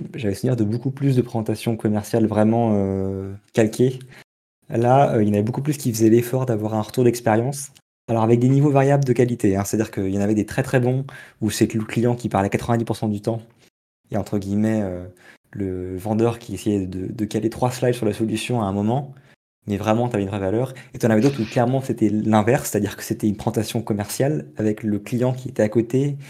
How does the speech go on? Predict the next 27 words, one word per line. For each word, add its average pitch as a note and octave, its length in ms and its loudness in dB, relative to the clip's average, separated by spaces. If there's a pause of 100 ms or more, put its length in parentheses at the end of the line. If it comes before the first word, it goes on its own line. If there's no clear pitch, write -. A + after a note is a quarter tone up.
(160)
et A2 80 0
qui A2 160 -2
donnait, A2 460 4
euh, G2 40 0
deux G#2+ 180 2
mots B2 200 2
quand, A2+ 260 -8
euh, G2+ 60 -2
le, F#2 220 -6
le G#2 100 -6
vendeur G#2+ 280 2
lui G2+ 160 -2 (180)
donnait C3 180 4
la A#2+ 140 2
parole. G#2+ 440 2 (360)
Et G#2 80 0
là, A2 100 4
généralement, G2 600 0
c'est, - 220 -20
ça - 140 -4
se F#2+ 60 -2
voyait G2 220 0
assez G2 260 -4
gros, F#2 140 -2
quoi. - 180 -12 (440)
Donc, G#2+ 200 -4
euh, G2+ 480 2